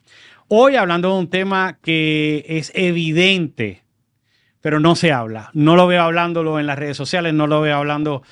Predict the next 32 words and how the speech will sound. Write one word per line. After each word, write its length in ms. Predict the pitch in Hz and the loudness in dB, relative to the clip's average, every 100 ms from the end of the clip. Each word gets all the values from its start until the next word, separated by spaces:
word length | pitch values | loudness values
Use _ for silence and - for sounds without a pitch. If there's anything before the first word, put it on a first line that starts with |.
| - - _ | -20 -20 _
eh, 420 | 151 139 135 135 127 | -8 -4 -2 -4 -6
en, 240 | 135 131 | -8 -8
en 80 | 143 | -6
los 100 | 135 | -6
medios 200 | 131 139 | -4 -4
de 80 | 143 | -6
comunicación, 720 | 139 143 131 - 175 170 170 | -4 -4 -4 -4 -2 -2 -4
y 120 | 147 143 | -8 -10
si 140 | 139 | -6
lo 200 | 139 139 | -4 0
veo, 340 | 160 170 165 | 0 0 0
lo, 320 | 135 143 135 131 | -4 -4 -4 -2
lo 160 | 127 | -4
tocan 280 | 139 143 147 | -2 -4 -4
con 180 | 143 131 | -4 -4
pinza. 460 | 135 127 - 101 _ _ _ _ _ _ | -4 -4 -8 -16 _ _ _ _ _ _
Eh, 760 | 151 143 143 143 139 139 131 | -4 -2 -2 -4 -4 -6 -10
yo 260 | 151 143 185 | -4 -2 -2
fui 160 | 202 196 | -2 -6
criado, 680 | 185 165 160 156 151 147 _ _ _ _ - | -2 0 0 0 -4 -8 _ _ _ _ -14
eh, 720 | 147 139 131 127 127 123 123 | -8 -6 -4 -6 -6 -8 -6
desde, 720 | 127 123 131 127 120 117 117 - | -6 -4 -4 -4 -4 -6 -8 -14
desde 400 | 143 135 131 123 | -8 -6 -4 -6
que 100 | 127 | -4
tengo 240 | 139 143 | -2 0
uso 320 | 139 143 143 - | 0 -2 -4 -8
de 220 | 131 139 127 | -10 -6 -6
razón 480 | 127 - 170 180 - - _ | -8 -6 -6 -6 -14 -20 _
en 60 | 127 | -10
la 40 | |
Iglesia 300 | 120 120 147 | -8 -6 -6
Católica, 500 | 143 131 120 123 170 | -6 -6 -8 -8 -12